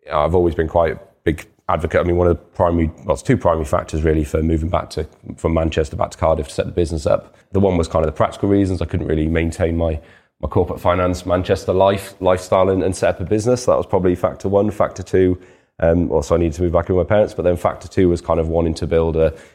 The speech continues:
you know, a true startup success story out of Cardiff, 'cause there ha-, there hasn't been a, a vast quantity of them. I think we kind of punch quite substantially below our weight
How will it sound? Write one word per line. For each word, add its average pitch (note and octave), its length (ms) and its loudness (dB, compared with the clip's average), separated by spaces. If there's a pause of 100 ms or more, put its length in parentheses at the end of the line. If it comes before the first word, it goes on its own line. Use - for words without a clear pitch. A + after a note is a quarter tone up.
(180)
you F2 60 0
know, D2+ 140 2
a D2+ 40 0
true D#2+ 220 0
startup D2 280 0
success - 240 -2
story D#2 220 2
out B1+ 80 0
of C2 60 -6
Cardiff, E2 400 0
'cause D2+ 120 -6
there D2 60 -6
ha-, D#2+ 120 -6 (260)
there D2+ 100 -4
hasn't D#2+ 260 -2
been D#2 140 0
a, D2 160 0 (380)
a D#2+ 80 -6
vast D#2 240 -2
quantity E2+ 400 0
of D2 120 2
them. D2 180 0
I C#2+ 40 -2
think C#2 200 -4
we C#2+ 60 -6
kind D#2+ 180 -2
of D#2 100 -6
punch D#2 420 -2 (360)
quite D#2 200 -2
substantially D#2 680 -2
below D#2+ 360 2
our D2+ 100 0
weight D#2 340 0